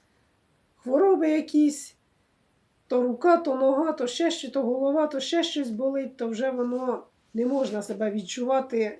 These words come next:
навіть якщо тебе в-, себе в зеркало і не бачиш, то все рівно не відчуваєш себе на двадцять. Але на тридцять, тридцять п'ять ще можна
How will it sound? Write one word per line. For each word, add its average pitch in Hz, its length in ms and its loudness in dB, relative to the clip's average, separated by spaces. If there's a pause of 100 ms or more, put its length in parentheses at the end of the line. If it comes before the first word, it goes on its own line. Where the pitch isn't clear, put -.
навіть 226 260 -6
якщо 220 240 -6
тебе 220 240 -4
в-, 214 180 -6 (180)
себе 226 400 -4
в 214 60 -6
зеркало 214 480 -4
і 208 40 -4
не 214 140 -4
бачиш, 277 580 -2 (540)
то 226 320 -2 (1300)
все 247 220 0
рівно 247 240 0
не 220 100 0
відчуваєш 220 460 -2
себе 214 260 -6
на 214 120 -2
двадцять. 185 580 -10 (640)
Але 311 440 4
на 269 160 4
тридцять, 349 520 2
тридцять 311 420 -2
п'ять 339 220 4
ще 311 260 0
можна 202 640 -4